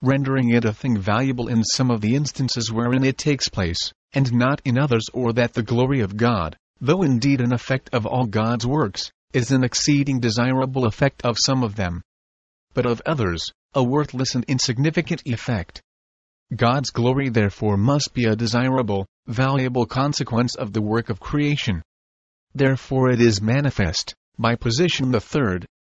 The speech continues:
that the glory of God is an ultimate end in the creation of the world.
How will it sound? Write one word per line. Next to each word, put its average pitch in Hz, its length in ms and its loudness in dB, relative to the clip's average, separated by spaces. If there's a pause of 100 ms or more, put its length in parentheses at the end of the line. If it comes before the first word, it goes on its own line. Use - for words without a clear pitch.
that 127 200 4
the 127 80 -2
glory 123 380 2
of 101 140 -2
God 131 320 2
is 117 180 0
an 120 140 2
ultimate 160 500 0
end 135 160 -2
in 143 160 -2
the 131 80 4
creation 127 520 -2
of 135 120 -4
the 147 80 0
world. 127 420 -2